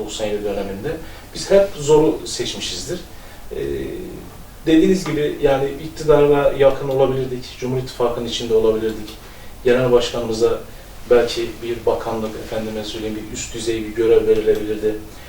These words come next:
İşte bizim on beş yirmi tane belki milletvekilimiz olabilirdi. Ama bizim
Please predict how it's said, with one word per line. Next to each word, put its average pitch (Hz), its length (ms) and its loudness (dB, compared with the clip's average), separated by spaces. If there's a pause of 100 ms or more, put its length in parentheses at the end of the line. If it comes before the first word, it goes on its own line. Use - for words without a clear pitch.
(180)
İşte 127 260 -4
bizim 123 280 -4
on 123 80 -2
beş 117 200 -4
yirmi 117 140 -8
tane 117 200 -4
belki 110 260 -2
milletvekilimiz 107 720 -8
olabilirdi. 107 520 -6 (600)
Ama 180 240 4
bizim 165 220 -4